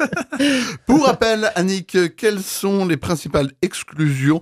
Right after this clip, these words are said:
Speaker 2: pour ne pas pouvoir donner son sang ?
Speaker 1: Alors, la liste est quand même assez longue, mais bon, on, je vais en do-, je vais en donner quand même quelques-unes. Bon, si vous, si vous n'avez une maladie de cœur, euh, ça, c'est évident, euh, si vous avez eu un, euh, ça fait un infarctus ou même si vous avez trop de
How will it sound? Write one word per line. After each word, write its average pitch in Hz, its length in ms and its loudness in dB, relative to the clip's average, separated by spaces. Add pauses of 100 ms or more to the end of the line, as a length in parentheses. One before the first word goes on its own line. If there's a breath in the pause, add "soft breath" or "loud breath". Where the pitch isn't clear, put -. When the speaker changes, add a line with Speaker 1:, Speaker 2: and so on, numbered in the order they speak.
(220 loud breath)
Speaker 2:
pour 131 160 4
ne 123 60 4
pas 180 200 0
pouvoir 143 320 0
donner 127 240 -2
son 123 160 -10
sang ? 90 220 -8 (500)
Speaker 1:
Alors, 180 220 4
la 180 80 2
liste 190 320 -6
est - 40 -8
quand 175 160 0
même 196 120 0
assez 175 260 -2
longue, 151 260 -4
mais 165 160 0
bon, 156 560 0
on, 151 200 -4
je 151 180 -4
vais 180 80 4
en 175 80 0
do-, 165 160 -6
je - 140 -8
vais 185 60 0
en 180 80 0
donner 180 220 0
quand 175 120 -4
même 170 140 -2
quelques-unes. 165 440 -4 (300 soft breath)
Bon, 185 120 2
si - 260 -2
vous, 190 120 0
si 208 400 0
vous 185 160 0
n'avez 170 320 0
une 160 180 0
maladie 165 380 0
de - 60 -18
cœur, 170 360 0
euh, 135 360 -6
ça, 156 240 -4
c'est 151 240 -8
évident, 151 500 -2
euh, 135 60 -4
si - 160 -14
vous 143 160 -6
avez 147 160 -2
eu 147 100 -2
un, 135 80 -2
euh, 131 340 -6
ça 151 300 -6
fait 160 220 -4
un 151 100 0
infarctus 151 640 -4
ou 147 40 -4
même 156 180 0
si - 160 -14
vous 143 160 -8
avez 135 160 -4
trop - 160 -10
de - 40 -10